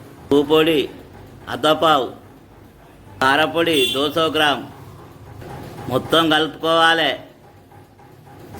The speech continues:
మామిడికాయ వక్కలు ఇందులో వేసుకోవాలి. వేసుకొని మొత్తం కలుపుకోవాలి.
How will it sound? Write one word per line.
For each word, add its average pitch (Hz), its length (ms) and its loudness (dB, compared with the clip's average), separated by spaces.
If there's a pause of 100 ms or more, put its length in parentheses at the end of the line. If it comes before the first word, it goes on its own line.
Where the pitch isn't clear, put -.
(140)
మామిడికాయ 156 440 2
వక్కలు 170 320 0
ఇందులో 165 220 -2
వేసుకోవాలి. 151 600 -2 (680)
వేసుకొని 160 500 0
మొత్తం 165 400 0
కలుపుకోవాలి. 156 760 2